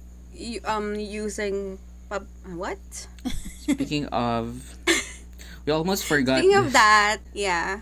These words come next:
Speaker 1: We asked also in our Instagram, a poll,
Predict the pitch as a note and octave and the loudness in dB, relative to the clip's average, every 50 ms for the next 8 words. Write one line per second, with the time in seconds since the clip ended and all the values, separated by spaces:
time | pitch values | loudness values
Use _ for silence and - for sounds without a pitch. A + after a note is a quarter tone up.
0 | - - - D4 D4 - D#4+ F#4 G#4+ G#4+ - - - - A#3 C4+ C4+ C#4+ - C#4 | -10 -10 -8 -4 0 2 4 4 4 2 -2 -8 -4 -2 0 0 0 0 -4 -4
1 | G#3+ A3+ A#3 A3+ G#3+ G#3+ G#3 G#3+ G#3+ G#3 G#3 G#3 G#3 G3+ - - - - - C4+ | -4 -4 -2 -2 -2 -2 -2 -2 -2 -2 -2 -2 -4 -6 -8 -16 -16 -10 -6 -4
2 | D4+ D4+ - - D4 C#4+ A3+ G#3+ G3+ F#3 F3+ F3+ F3+ G3 G#3+ G#3+ - - - - | -4 -4 -4 -4 -4 -4 -2 0 0 0 0 0 -2 -2 -6 -6 -10 -14 -16 -16
3 | - - - - G#3+ A3 - - G3+ F3+ F3+ E3+ E3+ F3 F#3 F#3+ G3+ G3+ | -16 -16 -10 -10 -10 -10 -8 -6 -4 -4 -2 -2 -4 -2 -2 -2 -2 -2